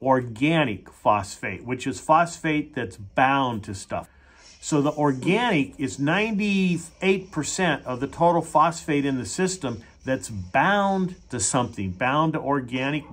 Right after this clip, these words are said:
molecules generally. And your fish aquarium, of course, is full of organics. Fish waste, uh, out, dead algae, all that material is full of this organic phosphate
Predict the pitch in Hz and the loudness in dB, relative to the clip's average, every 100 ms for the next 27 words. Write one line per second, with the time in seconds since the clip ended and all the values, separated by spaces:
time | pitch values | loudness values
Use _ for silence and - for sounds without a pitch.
0 | - - 127 147 143 101 127 107 90 - | -18 -10 2 4 4 0 -4 -4 -4 -6
1 | 123 135 131 87 113 131 135 135 180 180 | -4 -2 -2 -4 -4 -2 -2 -2 -2 -4
2 | - 110 110 117 98 117 120 120 123 - | -6 -4 -2 -4 -8 -4 -4 -4 -8 -8
3 | 196 196 117 104 101 101 139 120 113 - | -2 0 0 -2 -2 -2 -2 -4 -8 -16
4 | - 98 151 147 - 147 151 165 - - | -14 -4 0 0 2 4 4 2 -2 -14
5 | - - - - - _ - 110 113 110 | -20 -20 -20 -20 -20 _ -4 -2 -2 2
6 | 123 147 160 135 139 143 143 135 156 127 | 4 4 2 -2 4 6 6 6 6 2
7 | 151 160 147 175 196 185 147 143 - - | -4 -4 4 4 6 0 -2 -6 -8 -4
8 | 190 175 131 113 117 - - _ 143 139 | -2 0 0 -2 -4 -10 -20 _ -6 -6
9 | - - 202 185 131 110 131 - 131 123 | -8 -2 0 2 0 0 -4 0 0 0
10 | 135 139 135 127 - - 165 175 175 - | -2 -2 -2 -6 -8 2 4 4 -4 -8
11 | 120 113 110 | -6 -6 -8